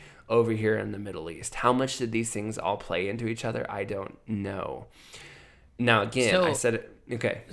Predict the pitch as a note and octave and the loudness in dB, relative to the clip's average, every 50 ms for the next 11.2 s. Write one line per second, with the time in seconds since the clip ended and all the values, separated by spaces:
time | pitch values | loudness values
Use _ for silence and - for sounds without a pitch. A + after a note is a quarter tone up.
0 | - _ _ _ - - - - F#3+ F#3 F3+ F3+ F3+ E3 C#3+ B2 - - F#3 F3 | -20 _ _ _ -10 -8 -4 -2 0 0 2 2 0 0 -2 -6 -2 0 0 2
1 | F3 E3+ E3 D3 C3 - - B2+ C3+ C3+ C3+ D#3+ D#3+ D#3 D3+ D3 C#3+ C3+ B2+ A#2 | 2 0 0 -2 -8 -14 -12 -10 -10 -6 -4 -4 -2 -2 0 0 2 2 0 0
2 | A2 A2+ - - - - - E3 E3+ - F#3 F#3 F3+ F3 - D3 B2+ B2 B2 - | -2 -6 -10 -18 -18 -4 -2 -2 -2 0 2 0 2 2 2 0 0 0 0 2
3 | D#3+ D#3 C#3+ B2+ - - - - - - - - - E3 D#3 B2+ A#2+ D3+ E3+ - | 4 4 4 2 0 -6 -10 -8 -6 -6 -6 -4 0 2 4 4 4 4 4 4
4 | G#3+ A3 A3+ A3 - - B3 B3+ C4+ C4+ B3 F#3+ C3+ A#2 - - A#2+ A#2 - A#2+ | 2 2 2 2 0 -2 0 0 2 2 2 2 2 2 2 2 0 0 0 -4
5 | A#2 - - - C3 - - D3+ E3+ F#3 - - A#3+ A#3 A3+ - A#3+ B3 B3+ B3+ | -6 -6 -10 -14 -8 -4 -2 -2 -2 -2 0 0 0 0 0 0 0 2 2 2
6 | G#3+ D3 G#2+ G#2 G#2 - G#2+ - D#3 F#3+ G3+ D3+ B2+ B2 C3+ C#3+ C3 B2+ D3 D3+ | 2 2 2 2 -2 -4 -2 6 8 10 10 10 8 6 6 6 6 8 10 10
7 | F#3 - D3 B2 B2+ B2 C#3+ E3+ F#3 - - - - E3 D#3+ F#3 G3+ F#3 - F#3+ | 10 10 6 2 4 8 8 8 8 8 4 2 4 4 6 6 6 6 6 4
8 | F3 - - D3 C3 A#2+ A#2+ B2+ C#3 C#3+ C#3 A#2+ G#2 F2+ - - - B2 C#3 - | 4 6 4 2 4 6 6 8 8 8 6 4 2 -2 -4 2 4 4 4 4
9 | - C3 C3+ C3+ C3+ C3 A#2+ A2+ A#2 - B2 B2 C3 B2+ - A2 G#2+ G2+ G2+ G2+ | 2 2 4 4 6 6 4 4 2 2 2 2 2 4 2 0 4 4 4 4
10 | G2+ F#2 D#2+ F#2 A#2 A2 A2+ A2 G#2 F#2 - - - B2 C3 C3 - D3+ C#3 C3 | 4 2 4 4 2 2 4 4 4 4 2 2 0 0 0 0 0 -2 0 0
11 | A#2 A2+ - - | 0 0 -2 -4